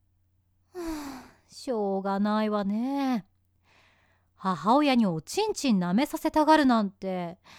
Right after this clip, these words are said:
いつからそんないやらしい子になったのかしら。<laughs> じゃあ、パンツ脱いでベッドに座って。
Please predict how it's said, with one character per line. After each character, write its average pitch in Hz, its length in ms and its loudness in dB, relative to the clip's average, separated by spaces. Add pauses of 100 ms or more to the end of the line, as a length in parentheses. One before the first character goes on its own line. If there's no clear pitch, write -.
(460)
い 240 260 2
つ - 200 -20
か 220 160 -4
ら 185 120 -6
そ 233 240 -2
ん 254 80 0
な 269 120 0
い 254 160 -4
や 311 120 4
ら 330 140 4
し 330 220 -2
い 320 40 -2
子 262 120 0
に 214 120 2
な 226 120 2
っ 262 80 -6
た 277 80 2
の 240 120 2
か 196 140 -12
し - 180 -10
ら。 208 240 -6 (1120)
<laughs> - 1500 -18
じ 196 140 -6
ゃ 226 100 -2
あ、 247 120 -4 (760)
パ 254 200 4
ン 240 60 2
ツ 170 240 -4
脱 202 80 0
い 294 160 0
で 247 280 -2 (360)
ベ 311 140 6
ッ 330 60 4
ド 269 100 0
に 226 80 4
座 190 260 -2
っ 277 160 -4
て。 311 160 0